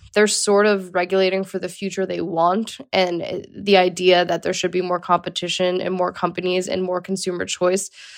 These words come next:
So sometimes it's a little bit ambitious, or it's, you know, a future they wish to see where, you know, we just have so many budget airlines and it's easy and it's cheap and we have the equivalent of, you know, like, EasyJet and TAP Air um, here in the U S.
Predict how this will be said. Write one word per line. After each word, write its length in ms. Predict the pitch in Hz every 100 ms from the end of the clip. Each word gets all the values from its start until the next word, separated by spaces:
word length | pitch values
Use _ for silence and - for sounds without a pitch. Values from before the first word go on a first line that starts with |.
| -
So 160 | - 214
sometimes 540 | 220 240 285 285 285
it's 180 | - 202
a 60 | 202
little 360 | 180 185 190
bit 420 | 190 180 180 175 -
ambitious, 800 | 190 185 180 185 226 214 208 - -
or 480 | - 180 175 170 185 _ _ _ _ _
it's, 240 | 196 190 -
you 100 | 196
know, 120 | 180
a 80 | 190
future 400 | 190 214 202 202
they 160 | 185
wish 360 | 170 170 180 -
to 120 | -
see 320 | 214 226 220
where, 320 | 220 190 175 165
you 180 | -
know, 120 | 185 180
we 100 | 180
just 180 | 185
have 140 | 190 185
so 220 | - 196
many 180 | 190 185
budget 320 | 185 180 180
airlines 560 | - 175 185 180 180 180
and 120 | 175
it's 180 | 175 -
easy 360 | 214 196 190
and 80 | 180
it's 160 | 180 -
cheap 420 | - - 190 185
and 80 | 180
we 100 | 185
have 200 | 180 175
the 120 | 190
equivalent 600 | 185 - 185 185 180 175
of, 180 | 170 175
you 60 | 175
know, 100 | 170
like, 140 | 185
EasyJet 800 | - 208 196 196 175 185 175 175
and 160 | 180 185
TAP 320 | - 180 175
Air 400 | 180 180 175 175 - - - - -
um, 280 | - 190 196
here 420 | - - 202 190
in 180 | 180 185
the 60 | 185
U 220 | 185 185
S. 380 | 180 175 -